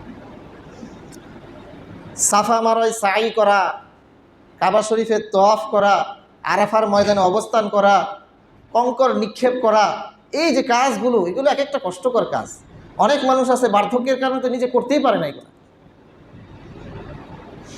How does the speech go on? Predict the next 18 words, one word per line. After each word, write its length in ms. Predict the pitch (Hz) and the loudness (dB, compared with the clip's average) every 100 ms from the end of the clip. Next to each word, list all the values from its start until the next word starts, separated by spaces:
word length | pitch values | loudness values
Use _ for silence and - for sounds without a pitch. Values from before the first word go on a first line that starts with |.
| - - - - - - - - - - - | -20 -20 -20 -20 -20 -20 -20 -20 -20 -14 0
এই 100 | 180 | 2
জন্য 160 | 214 | 2
মোহতারাম 440 | 208 214 214 190 180 | 2 0 2 0 0
হাজিরিন, 500 | 170 170 180 190 - - - - _ _ _ _ - _ - - | 0 0 2 0 -2 -12 -20 -20 _ _ _ _ -20 _ -20 -4
আমরা 440 | 160 190 185 156 156 | 2 4 2 0 -4
গুরুত্ব 340 | 233 269 262 | -4 -2 -4
সহকারে 400 | - 196 185 170 | 0 0 0 -2
এই 80 | 151 | -4
বিষয়টিকে 480 | 151 147 139 - - | -10 -12 -14 -16 -18
নিই। 100 | - - - - - - - - | -20 -20 -20 -20 -20 -20 -10 -2
রাসূল 300 | 170 247 233 | 2 2 2
বলছেন, 460 | 208 214 226 185 - _ _ _ _ _ - | 0 2 2 0 -8 _ _ _ _ _ -14
যে 120 | 135 208 | -2 2
ব্যক্তির 360 | 247 - 240 | 2 -2 -4
উপরে 180 | 233 220 | -2 -2
হজ 220 | 170 190 | 2 2
ফরজ 300 | 190 196 180 | 2 -2 -2
হয়েছে 280 | 160 - 135 | -4 -10 -16